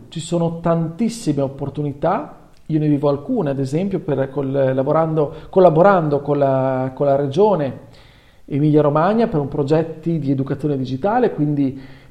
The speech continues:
mi, mi capita di fare dei corsi proprio ai cittadini rispetto ad alcune tematiche.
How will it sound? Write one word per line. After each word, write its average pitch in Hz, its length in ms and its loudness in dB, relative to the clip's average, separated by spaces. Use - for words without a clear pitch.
mi, 151 360 2
mi 147 120 2
capita 202 640 0
di 156 120 -6
fare 151 200 0
dei 147 140 2
corsi 180 360 2
proprio 143 280 -4
ai - 60 -14
cittadini 151 600 -4
rispetto 147 440 -4
ad 156 80 -4
alcune 135 260 -6
tematiche. 127 540 -8